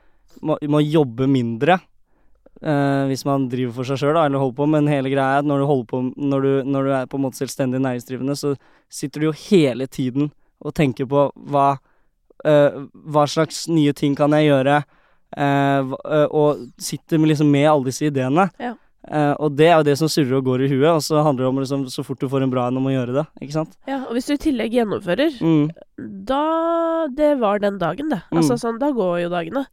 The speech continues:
Speaker 1: Ja, hundre prosent.
Speaker 2: Men det er mye deiligere å jobbe for seg selv, da.
Speaker 1: Mye diggere.
Speaker 2: Ah, fy fader.
Speaker 1: Men det er, det er jo, altså, du, men det er det jeg sier da, du slipper, altså, kanskje de som går på jobb åtte til fire, de, de drar på jobb, og så når de kommer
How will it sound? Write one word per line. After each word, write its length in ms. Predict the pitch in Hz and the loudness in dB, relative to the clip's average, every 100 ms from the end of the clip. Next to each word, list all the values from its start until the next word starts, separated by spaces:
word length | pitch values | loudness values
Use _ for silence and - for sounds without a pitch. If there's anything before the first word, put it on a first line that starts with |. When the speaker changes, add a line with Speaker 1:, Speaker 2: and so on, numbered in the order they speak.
| - | -4
Speaker 1:
Ja, 80 | 214 208 | -4 0
hundre 240 | 160 135 135 | 0 2 0
prosent. 220 | 170 185 | -2 0
Speaker 2:
Men 80 | 233 | 0
det 80 | 233 | 0
er 80 | |
mye 140 | 214 208 | 0 0
deiligere 240 | 214 180 | 0 0
å 40 | 180 | -2
jobbe 60 | 170 | -4
for 60 | 165 | -10
seg 40 | 170 | -8
selv, 140 | 170 | -4
da. 140 | 196 208 - _ | -2 -2 -6 _
Speaker 1:
Mye 400 | 143 135 127 127 | -2 0 0 0
diggere. 240 | 127 120 127 | -2 -2 -4
Speaker 2:
Ah, 160 | - - | -8 -8
fy 80 | 185 | -4
fader. 320 | 165 147 156 - | -4 -4 -4 2
Speaker 1:
Men 180 | 160 | 4
det 80 | 160 | 6
er, 320 | 147 160 269 294 | 6 4 2 2
det 80 | 202 | 4
er 160 | 143 156 | 4 4
jo, 80 | 220 | 4
altså, 160 | 202 185 | 2 0
du, 100 | 185 175 | -2 0
men 160 | 185 180 | 2 4
det 60 | 180 | 6
er 40 | |
det 100 | 170 170 | 6 4
jeg 60 | 185 | 4
sier 120 | 175 | 4
da, 60 | 196 | 4
du 100 | 175 | 2
slipper, 400 | 170 160 - 143 | -2 -4 -4 0
altså, 180 | 165 165 | 0 2
kanskje 300 | 170 147 156 | 0 0 0
de 80 | 143 | 0
som 160 | 151 | 0
går 320 | 135 135 139 135 | 2 2 2 0
på 160 | 147 147 143 | 0 4 4
jobb 240 | 135 139 | 2 0
åtte 160 | 131 123 | -2 -2
til 100 | 131 | 0
fire, 300 | 135 131 147 | 0 2 2
de, 160 | 147 143 139 | 2 2 2
de 280 | 131 147 143 | -2 -2 0
drar 160 | 135 123 | 0 2
på 80 | |
jobb, 240 | 143 156 151 | 2 2 2
og 80 | 139 | 0
så 160 | 143 | 0
når 160 | 143 143 | 0 0
de 80 | 135 | 0
kommer 240 | 143 139 | -2 0